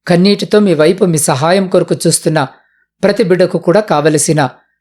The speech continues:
సహాయమును దయచేయమని వేడుకొనుచున్నాం. దేవ, వృద్ధుల కొరకును, వితంతువుల కొరకును, శ్రమలను అనుభవించిన బిడ్డలందరి కొరకును ప్రార్థిస్తున్నాం. ఈ రాత్రి మీరు బిడ్డల్ని జ్ఞాపకము చేసుకోమని వేడుకొనుచున్నాం.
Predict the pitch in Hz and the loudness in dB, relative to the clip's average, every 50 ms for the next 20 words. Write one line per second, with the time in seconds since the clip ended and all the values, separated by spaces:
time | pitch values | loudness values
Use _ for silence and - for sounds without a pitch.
0 | _ _ _ - - - 180 170 135 180 190 208 202 185 185 208 214 170 156 147 | _ _ _ -6 -4 -2 0 0 0 0 2 2 2 2 2 0 0 2 0 0
1 | 147 - - 170 147 143 139 147 165 160 147 131 143 - - 135 127 - - 156 | 0 -2 -2 -2 -2 0 0 0 0 0 0 0 -2 -2 -4 -4 -4 -4 -4 -2
2 | 139 139 139 139 135 - _ _ _ _ _ _ _ _ _ _ _ - 143 143 | -2 -2 -2 -2 -4 -6 _ _ _ _ _ _ _ _ _ _ _ -2 0 2
3 | 143 160 165 151 143 139 123 156 139 143 131 - 143 139 - 151 160 202 - - | 2 2 2 0 -2 -2 -2 -2 -2 0 0 -2 -2 -2 -2 -4 -4 -4 -4 -8
4 | _ _ _ _ _ _ _ 156 143 147 - 160 156 143 - 160 147 143 - 160 | _ _ _ _ _ _ _ -6 -4 -2 -2 -2 -2 0 0 0 0 0 0 0
5 | 143 139 - 151 175 226 - _ _ _ _ _ _ _ _ _ - - - 185 | -2 -2 -2 -2 -4 -4 -6 _ _ _ _ _ _ _ _ _ -6 -2 0 0
6 | 175 170 185 208 214 208 202 185 180 - 180 143 151 175 180 208 208 202 190 175 | 2 2 2 2 2 2 2 0 -2 -4 -2 0 0 2 2 2 2 2 0 -2
7 | - - 170 165 151 151 151 147 151 165 180 175 202 190 - 175 131 - - 160 | -2 -2 -2 0 0 0 0 0 0 0 0 -2 -2 0 0 0 -2 0 -2 -4
8 | 196 202 - - 135 131 131 127 151 127 - - 139 139 139 139 139 - _ _ | -4 -2 -2 0 0 0 -2 -2 -4 -4 -2 -2 -2 0 0 0 -2 -6 _ _
9 | _ _ _ _ _ - 156 156 156 143 165 190 - - 180 165 151 147 143 135 | _ _ _ _ _ -4 0 0 2 2 0 0 0 -2 -2 0 0 -2 -2 -2
10 | 147 135 139 139 160 185 - 147 143 147 156 - - 160 151 143 135 - 143 135 | 0 0 0 0 0 -2 -2 -2 -2 -2 -2 -2 -4 -4 -4 -2 -4 -4 -4 -4
11 | - - 165 135 135 139 156 151 139 131 131 - - 127 127 120 - - 131 135 | -4 -2 -2 -2 0 0 0 0 0 0 0 -2 -2 -4 -4 -4 -4 -4 -2 -2
12 | 139 135 135 | -2 -2 -4